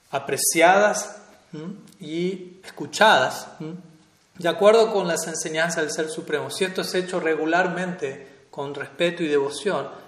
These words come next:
ciertamente uno va a escapar de la influencia de Maya." En otras palabras, si uno entiende qué es Maya, real-, Maya Shakti, uno trasciende Maya Shakti. O sea, no es que estamos, no es, no es un problema escuchar Maya Shakti.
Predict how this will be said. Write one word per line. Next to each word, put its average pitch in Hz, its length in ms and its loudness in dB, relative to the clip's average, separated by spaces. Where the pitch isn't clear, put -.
ciertamente 185 680 0
uno 160 140 -8
va 147 80 0
a 147 40 -8
escapar 147 440 -6
de 139 60 -6
la 135 40 -8
influencia 131 480 -10
de 127 60 -16
Maya." 117 380 -8
En 147 60 -12
otras 151 200 -8
palabras, 156 400 0
si - 200 -6
uno 202 100 0
entiende 180 540 0
qué 175 120 -6
es 156 140 -10
Maya, 139 640 -2
real-, 143 360 -12
Maya 147 220 0
Shakti, 180 420 -2
uno 156 160 -6
trasciende 143 460 -6
Maya 107 240 -10
Shakti. - 380 -20
O - 920 -20
sea, 143 140 -12
no 156 120 -6
es 175 60 -4
que 180 80 -6
estamos, 156 260 -2
no 170 120 -6
es, 180 140 -8
no 196 80 0
es 196 120 0
un 190 60 -8
problema 156 240 -2
escuchar - 760 -4
Maya 127 300 -2
Shakti. - 420 -14